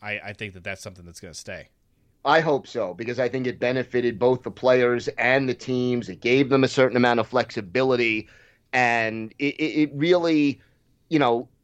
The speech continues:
Speaker 2: when dealing with injuries, illnesses, obviously covid was a contributing factor, but it really did help the team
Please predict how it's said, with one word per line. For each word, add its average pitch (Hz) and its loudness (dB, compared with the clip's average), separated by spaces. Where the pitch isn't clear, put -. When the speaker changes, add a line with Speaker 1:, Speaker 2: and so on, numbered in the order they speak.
Speaker 2:
when 143 2
dealing 139 2
with 131 -2
injuries, 131 -2
illnesses, 147 -2
obviously 117 0
covid 110 -4
was 101 -6
a 101 -14
contributing 98 -6
factor, 139 0
but 110 -2
it 143 -2
really 147 2
did 120 0
help 110 -4
the - -18
team 101 -8